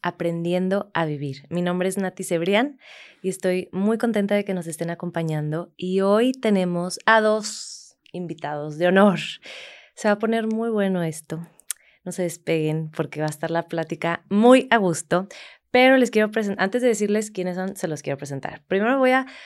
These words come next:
voy a pres-, voy a ir por orden. Les quiero presentar, bueno, voy a platicar de él un poquito. Em, él es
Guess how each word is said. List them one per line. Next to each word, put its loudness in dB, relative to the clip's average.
voy 2
a 0
pres-, 4
voy 6
a 10
ir -6
por 6
orden. 2
Les -4
quiero 0
presentar, 4
bueno, 2
voy 8
a 6
platicar 2
de 2
él -6
un -4
poquito. -6
Em, 2
él 6
es -2